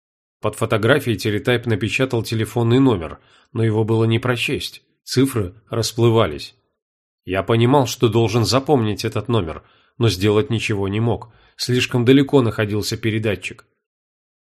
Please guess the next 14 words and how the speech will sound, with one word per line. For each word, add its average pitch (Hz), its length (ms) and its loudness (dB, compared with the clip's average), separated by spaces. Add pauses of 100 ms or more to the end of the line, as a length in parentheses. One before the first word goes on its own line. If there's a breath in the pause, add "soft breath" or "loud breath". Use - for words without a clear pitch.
(120)
"Где 90 480 2
вы?" 80 300 -6 (460)
спросил 92 560 -2
я. 80 300 -6 (1000)
Пришел 107 400 0
ответ: 107 420 0 (520)
"Не 107 280 2
знаю". 98 600 2 (1120)
Тот, 107 200 -2
кто - 160 -2
отвечал, 107 460 2
казалось, 117 440 0
был 110 300 0
обескуражен. 110 840 0